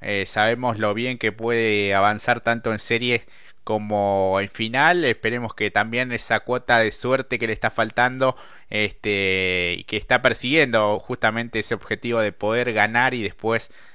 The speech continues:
eh, definir en las últimas fechas, se le viene negando. Bueno, la última vez,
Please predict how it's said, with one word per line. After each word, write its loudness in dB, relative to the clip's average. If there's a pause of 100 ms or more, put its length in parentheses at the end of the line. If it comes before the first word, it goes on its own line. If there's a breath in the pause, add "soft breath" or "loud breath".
(120)
eh, 2
definir -2 (300 soft breath)
en 0
las 0
últimas -2
fechas, 0
se -4
le -2
viene -2
negando. 4
Bueno, 0
la 2
última -2
vez, -2